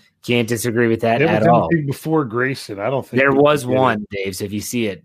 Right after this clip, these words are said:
Speaker 1: read
Speaker 2: I
Speaker 1: it
Speaker 2: mean,
Speaker 1: out.
Speaker 2: I can't get it on StreamYard. It's too far back. I'll see what
Speaker 1: I
Speaker 2: I
Speaker 1: know,
Speaker 2: can
Speaker 1: I'm
Speaker 2: do.
Speaker 1: still looking on your phone. Uh, Steel Dog, two dollars. He said, "Thought on Rooney's role this offseason?"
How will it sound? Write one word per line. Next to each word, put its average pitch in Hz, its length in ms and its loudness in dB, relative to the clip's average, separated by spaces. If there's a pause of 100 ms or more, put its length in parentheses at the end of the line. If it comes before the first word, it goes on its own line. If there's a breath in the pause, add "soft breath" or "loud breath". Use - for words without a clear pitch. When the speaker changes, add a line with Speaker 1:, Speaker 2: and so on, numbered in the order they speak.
Speaker 1:
read 107 180 -4
Speaker 2:
I 110 60 -2
Speaker 1:
it - 20 -2
Speaker 2:
mean, 123 140 0
Speaker 1:
out. 120 260 2
Speaker 2:
I 135 60 0
can't 135 320 -2
get 127 160 2
it 120 120 2
on 117 280 0
StreamYard. 104 680 -4
It's - 260 -12
too 110 180 -8
far 104 200 -6
back. 95 380 -8 (140)
I'll 123 100 0
see - 160 -10
what 113 80 -4
Speaker 1:
I 113 40 2
Speaker 2:
I - 20 0
Speaker 1:
know, 117 60 0
Speaker 2:
can 113 80 0
Speaker 1:
I'm 104 40 -4
Speaker 2:
do. 101 60 -8
Speaker 1:
still 113 140 -4
looking 110 200 -2
on 101 80 -4
your 92 80 -10
phone. 85 320 -10 (420 loud breath)
Uh, 107 140 0
Steel 143 280 2
Dog, 131 260 2
two 139 180 -2
dollars. 131 400 4
He 123 80 -8
said, 110 220 -4
"Thought 123 200 2
on 117 200 0
Rooney's 120 400 -6
role 117 340 0
this 107 200 -6
offseason?" 135 720 -4